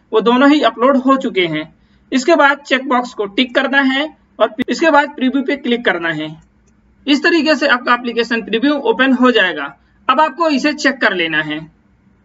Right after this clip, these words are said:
यदि आपके फॉर्म में कोई mistakes हो गई है, तो आपको back to edit पे click करके edit कर लेना है। इसके बाद आपको final submit पे click करना है, पुनः submit में click करना है।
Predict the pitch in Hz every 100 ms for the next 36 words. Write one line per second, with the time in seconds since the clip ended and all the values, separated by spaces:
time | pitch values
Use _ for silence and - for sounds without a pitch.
0 | _ - 190 311 359 311 - 285 277 254
1 | 269 277 254 240 220 208 214 - 175 208
2 | 226 269 254 269 311 - _ 226 233 240
3 | 233 214 285 285 254 226 220 - 247 196
4 | 240 - 262 262 269 285 - _ _ _
5 | _ _ _ 233 240 285 - 226 190 165
6 | 160 151 156 - _ _ _ _ _ _
7 | _ 240 - 330 285 294 - 233 247 285
8 | - 254 277 294 269 240 240 240 285 240
9 | 220 196 170 165 147 156 - _ _ _
10 | _ _ _ - 262 311 302 247 254 247
11 | 285 240 226 226 185 165 156 160